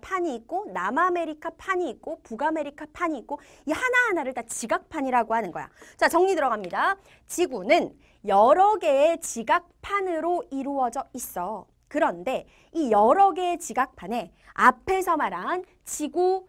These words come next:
내부의 힘이 작용하게 되는 거야. 다시 말해서 지각판 아래쪽에 있는 멘틀이 움직인다는 뜻이지. 그러면 멘틀 위에 얹혀져 있는 지각판도 당연히 따라서 움직이게 되는데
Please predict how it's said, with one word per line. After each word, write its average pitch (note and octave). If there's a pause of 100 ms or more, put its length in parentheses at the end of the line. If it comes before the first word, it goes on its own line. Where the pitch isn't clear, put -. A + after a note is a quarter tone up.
내부의 C4
힘이 A4+
작용하게 A#3
되는 F3
거야. G3 (640)
다시 C#4
말해서 C#4 (160)
지각판 F4
아래쪽에 A3
있는 G#3+
멘틀이 F#3
움직인다는 E4
뜻이지. - (360)
그러면 A3 (300)
멘틀 F4+
위에 D4
얹혀져 C4
있는 E4
지각판도 D4+
당연히 B3
따라서 D#4
움직이게 D#4+
되는데 A#3